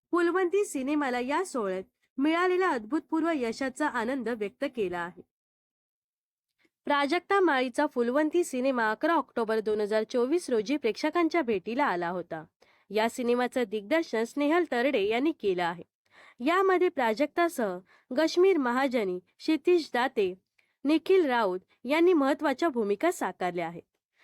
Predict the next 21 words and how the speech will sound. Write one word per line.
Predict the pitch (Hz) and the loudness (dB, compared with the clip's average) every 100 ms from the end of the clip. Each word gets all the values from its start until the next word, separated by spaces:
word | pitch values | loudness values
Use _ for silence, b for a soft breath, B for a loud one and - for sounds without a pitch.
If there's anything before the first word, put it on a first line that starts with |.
| b b b - | b b b 0
बॉक्स | 320 359 403 | 2 2 2
ऑफिसवर | 392 381 381 381 | 2 2 4 2
या | 349 277 302 | 2 2 0
सिनेमाला | 330 262 269 294 214 202 | 0 -2 0 2 2 0
दमदार | 214 302 302 349 | 0 2 2 0
प्रतिसाद | - 202 233 330 359 | 0 -4 -2 0 0
मिळाला | 277 196 180 180 | 0 -2 0 0
आहे. | 175 175 - _ B B B | -4 -6 -20 _ B B B
प्रेक्षकांचं | - 349 - 415 415 359 381 | 0 2 2 2 4 4 4
भरभरून | 302 311 302 330 339 | 4 2 2 2 2
प्रेम | 294 269 285 | 2 0 0
मिळाल्यावर | 247 214 254 302 240 233 | 0 0 2 2 2 0
आता | 214 - 180 185 b b - | -2 -2 -6 -8 b b 0
पुरस्कार | 330 370 392 381 381 | 2 2 0 0 0
सोहळ्यात | - 277 262 320 | 2 2 2 0
देखील | 262 226 214 220 226 | -2 -4 -2 -4 -2
फुलवंतीने | 269 247 320 320 233 175 180 _ - | -2 2 2 0 -2 -4 -8 _ -6
आपला | 262 277 370 | -4 0 0
ठसा | 359 247 254 | 2 -2 0
उमटवला | 233 196 190 185 180 | 0 0 -2 0 -2
आहे. | 170 175 | -4 -8